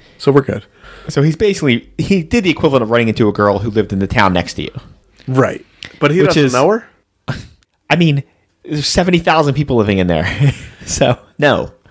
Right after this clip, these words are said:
Speaker 1: All right, I do have a question about this though. She knows that he's there for her, right?
Speaker 2: I don't know. We're led to believe later she doesn't know that.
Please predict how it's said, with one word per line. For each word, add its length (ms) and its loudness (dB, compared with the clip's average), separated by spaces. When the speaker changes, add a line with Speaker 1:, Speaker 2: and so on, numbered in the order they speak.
Speaker 1:
All 80 2
right, 100 -6
I 100 0
do 140 -2
have 140 0
a 20 -6
question 320 -2
about 200 -6
this 140 -8
though. 140 -2
She 240 -4
knows 380 2
that 100 0
he's 240 2
there 460 2
for 220 0
her, 300 0
right? 380 -2
Speaker 2:
I 240 2
don't 160 0
know. 160 2
We're 180 0
led 220 -2
to 80 -2
believe 240 0
later 300 0
she 160 -6
doesn't 440 -6
know 200 2
that. 440 -4